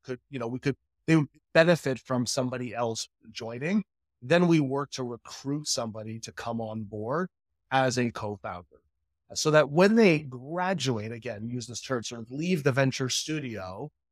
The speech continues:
they're, they either have a co-founder in place or they're close to having a co-founder in place. So that's, we sort of try to do the co-founder matching process while we're going from zero to one at the same time, as opposed to sort of doing founder dating right away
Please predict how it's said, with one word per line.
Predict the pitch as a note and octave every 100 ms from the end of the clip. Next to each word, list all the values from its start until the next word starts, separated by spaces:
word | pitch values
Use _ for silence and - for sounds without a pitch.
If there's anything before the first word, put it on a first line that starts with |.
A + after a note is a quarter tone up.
| _ _ _ _
they're, | C#3+ C#3 C#3 C3+ - C3
they | C#3+
either | C#3 C3+ A#2
have | B2 D3
a | D#3+
co-founder | D#3 E3 D#3+ D#3 D#3+ D#3
in | D3+
place | - D3 F3+ -
or | D3 C#3
they're | C3 B2+
close | - - B2+ C3 -
to |
having | G#2+ A2 G#2
a | G2+
co-founder | - G2 G#2+ F#2+
in | G2 _ _ _
place. | G#2+ G#2+
So | D#3
that's, | F#3 G#3+ - _ _ -
we | F3+
sort | A3 A3+
of | D#3+
try | - D3+ D3
to | C#3
do | B2+ C3+ C3
the | B2 A#2+ A#2 - _ _ _
co-founder | - D3+ D3+ - C3+ C3+ B2 A#2+
matching | A#2+ A#2+ B2 C#3+ - - B2+ B2 B2+ _ _ -
process | - C3 C#3 - A#2 A2+ -
while | B2 B2+ C3+ C3
we're | C3 B2+
going | A#2 B2+ A#2+
from | A2 A#2
zero | G#2 A#2 A2
to |
one | A2 A2+
at | A#2
the | -
same | - A2 G2
time, | G2+ D#2+ _ _ _ _
as | C#3
opposed | C#3 D3+ D3+
to | C#3+
sort | C3 C3
of | A#2 A#2+
doing | C3+ C3+ B2
founder | - C#3 C3 B2+
dating | B2 B2 A#2+ A#2+
right | A#2 A2+
away | C3 F3+ F3 E3+